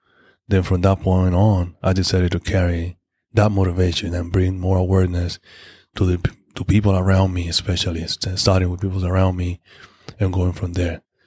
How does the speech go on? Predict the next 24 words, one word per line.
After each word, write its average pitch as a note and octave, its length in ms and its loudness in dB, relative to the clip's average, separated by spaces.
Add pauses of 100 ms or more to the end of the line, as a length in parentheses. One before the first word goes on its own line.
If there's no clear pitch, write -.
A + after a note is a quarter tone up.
(200)
Similar B2+ 380 4
journey G#2 280 4
was G2 240 2
when F#2 120 -2
I F2+ 80 0
started F#2 340 2
training. F#2 500 0 (400)
It G2 160 -6
took, F#2+ 160 2 (100)
I F#2+ 100 0
took G2 200 0
bodybuilding F#2 560 2
as F2+ 220 -2
my F2 160 -6
sport F2+ 440 0 (640)
after F#2 240 0
several F#2 320 2
injuries, F2 600 -2 (180)
uh, E2+ 220 -2
that E2+ 140 -2
affected F2+ 340 -2
my F2 120 -2
basketball F2+ 460 0
career. E2+ 500 -2